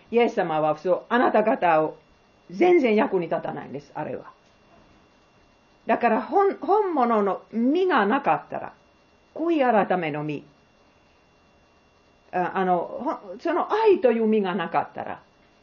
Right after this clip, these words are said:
いくら信仰深くてもダメ。皆さんは家族の生活を考えてください。家族でね、愛があるかどうかは、はっ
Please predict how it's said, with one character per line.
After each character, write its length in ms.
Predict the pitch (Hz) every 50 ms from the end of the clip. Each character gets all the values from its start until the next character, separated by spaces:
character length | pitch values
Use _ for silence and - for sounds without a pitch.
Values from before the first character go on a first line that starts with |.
| _ _ -
い 100 | - 381
く 160 | - 285 269
ら 120 | 226 196 -
信 220 | - 226 214 196
仰 160 | - 196 175 160
深 280 | 165 170 160 - 143
く 80 | - -
て 100 | - 147
も 220 | 143 156 - - - _ - 165
ダ 140 | 175 180
メ。 160 | - - - - _ _ _ _ _ _ _ _ _ _ _ _ _ _ _ _ _ _ _ _ _ _ _ _ _ _ _ _ _ _ _ _ _ _ _ _ _ _ _ _ _
皆 200 | 240 269 185 160
さ 140 | - 190 156
ん 140 | 147 147 156
は 240 | 190 214 - - - _ _ _
家 140 | - 294 302
族 260 | 240 233 196 - 170
の 100 | 170 143
生 220 | 143 - 165 156 151
活 320 | 151 135 - - - 147
を 40 | -
考 140 | - - 208 220 202 151
え 80 | 151
て 80 | - -
く 120 | - -
だ 80 | - 95 - -
さ 60 | - -
い。 20 | - _ _ _ _ _ _ _ _ -
家 140 | 330 392
族 260 | 392 381 330 226 180 175
で 160 | 180 170 170
ね、 320 | 170 151 143 131 131 - - _ _ _ _ _ _ _ _ _ _ _
愛 260 | - 220 262 247 214
が 180 | 185 180 165 160
あ 60 | 180
る 100 | 170 151
か 140 | 156 156 156
ど 160 | 156 160 156
う 40 | 139
か 140 | - 139 131
は、 160 | - 135 - - _ _ _ _ _ _ _ _ _ _ _ _ _ _ _ _ _ _ _ _
は 220 | - - 190 208
っ 80 | 214